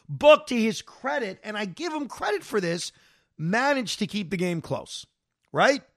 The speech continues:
Which we've been critical of. Edwin Diaz came into the game in the ninth inning of a game in which they were down four nothing. Now,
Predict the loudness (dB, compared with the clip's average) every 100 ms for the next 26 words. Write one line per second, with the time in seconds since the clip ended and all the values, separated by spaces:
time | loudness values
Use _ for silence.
0 | _ _ 0 0 2 0 0 -4 -2 -2
1 | -2 -6 -12 -16 -18 -20 -20 _ _ -4
2 | -2 -2 -4 -2 0 0 0 -2 -2 0
3 | 0 -2 -4 -4 -4 -4 -4 -4 -4 -4
4 | -2 -2 0 0 0 -4 -10 _ _ -2
5 | -2 0 0 0 0 -2 -4 -4 -2 -2
6 | -4 -8 -12 -6 -2 0 0 -2 -12 _
7 | _ _ _ _ _ _ _ _ 2 2
8 | 2